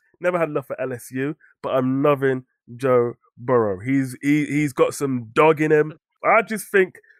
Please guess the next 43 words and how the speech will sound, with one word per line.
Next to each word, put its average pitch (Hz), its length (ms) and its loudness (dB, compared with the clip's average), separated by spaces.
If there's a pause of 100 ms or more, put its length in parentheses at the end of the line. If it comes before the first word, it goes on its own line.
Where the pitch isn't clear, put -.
(160)
the, 156 240 2
the, 156 220 0
the 156 180 -2
fight 190 460 0
that 147 200 -6 (120)
Burrow 147 440 2
has 160 240 -2
in 160 120 -6
him 160 200 -2 (380)
and 139 160 -4
the 139 60 -2
ways 156 280 0
that 123 140 -6
he 127 60 -8
finds 147 380 -6
to 123 140 -16
win 147 300 -4 (380)
and 131 280 -4
just 220 180 -6
his 160 180 -6
very, 165 440 2 (180)
just 185 180 -10
his 139 160 -14
humble 151 580 -2
approach 156 560 -2 (340)
and 127 180 -6
just 131 200 -8
learning 143 460 2
the 131 80 -4
game 139 500 0 (340)
and 123 180 -4
always 139 360 0
applying. 143 440 -2
And, 131 140 -4
like, 123 200 -2
I'm, 139 200 -6
and 151 140 0
I'm 160 220 0
even 190 380 2
looking 170 260 0
at 123 140 -2
Mic'd 151 440 0
Up 156 240 0